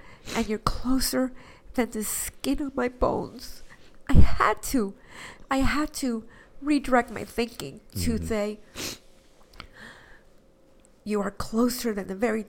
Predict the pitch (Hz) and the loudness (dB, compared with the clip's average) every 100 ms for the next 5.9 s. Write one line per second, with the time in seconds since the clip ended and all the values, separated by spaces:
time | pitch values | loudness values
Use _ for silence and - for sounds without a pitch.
0 | - - - 254 240 214 220 214 233 226 | 6 8 8 -2 -4 -10 -10 -8 -6 -4
1 | 226 - - 214 - 233 262 247 262 - | -4 -6 -8 -4 -2 0 -2 0 -2 -4
2 | - 214 214 - - - - 254 247 240 | -8 -6 -6 -6 -20 -18 -8 -4 4 4
3 | 226 254 247 220 - - 294 - 247 233 | 4 -2 -2 -4 -2 -2 -2 -2 -4 -6
4 | - 240 247 240 240 - 240 - - 277 | -6 -2 2 2 0 -10 -10 -10 -6 -4
5 | 294 277 214 - - 214 202 - | -2 -2 -4 -6 -10 -10 -12 -20